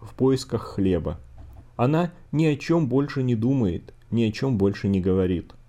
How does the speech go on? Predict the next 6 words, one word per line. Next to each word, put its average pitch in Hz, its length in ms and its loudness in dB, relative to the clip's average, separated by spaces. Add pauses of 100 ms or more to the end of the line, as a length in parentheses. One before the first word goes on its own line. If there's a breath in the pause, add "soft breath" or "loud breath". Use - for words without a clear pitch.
(540 soft breath)
Если 131 320 2
ситуация 123 680 -2
не 107 160 2
изменится 107 540 -2
к - 100 -8
лучшему, 95 560 0